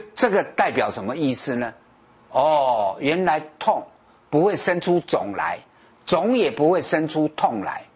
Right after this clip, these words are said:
但我们一般都会有一个错误概念，就是，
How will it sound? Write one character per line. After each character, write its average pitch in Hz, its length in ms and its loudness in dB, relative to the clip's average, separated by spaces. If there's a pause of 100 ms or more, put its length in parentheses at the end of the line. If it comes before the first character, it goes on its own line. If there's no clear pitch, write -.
(280)
但 262 240 2
我 151 200 4
们 165 280 0 (140)
一 202 80 2
般 175 380 0
都 175 200 2
会 170 220 2
有 107 180 -2
一 127 80 0
个 123 220 0
错 156 240 0
误 135 220 0
概 117 240 -2
念， 107 240 -2
就 135 160 0
是， 123 120 -4